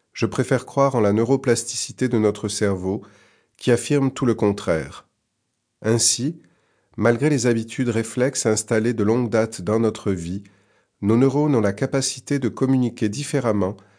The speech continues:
à la suite de nouvelles expériences pour produire de nouveaux comportements.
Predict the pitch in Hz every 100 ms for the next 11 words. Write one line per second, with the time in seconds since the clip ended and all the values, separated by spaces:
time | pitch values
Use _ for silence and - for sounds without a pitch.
0 | _ - 107 104 - 151 135 104 110 117
1 | 113 101 - 104 98 92 92 104 - -
2 | _ _ _ _ 117 110 147 131 143 127
3 | 110 117 131 120 104 110 - 104 87 73